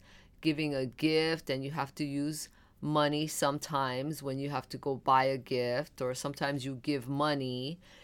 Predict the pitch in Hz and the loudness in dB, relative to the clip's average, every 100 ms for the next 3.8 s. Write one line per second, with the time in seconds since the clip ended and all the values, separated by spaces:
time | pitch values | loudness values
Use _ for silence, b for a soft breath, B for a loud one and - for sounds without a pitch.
0 | B - - - - - 160 170 180 175 | B -20 -20 -20 -20 -14 -2 0 0 2
1 | 226 427 330 151 160 160 - - - - | 4 4 2 2 2 0 -6 -14 -20 -16
2 | - - 277 - - 160 151 139 - 139 | -8 -2 0 2 0 0 0 -2 4 4
3 | 151 123 90 - - 175 143 | 4 0 -4 -10 0 2 2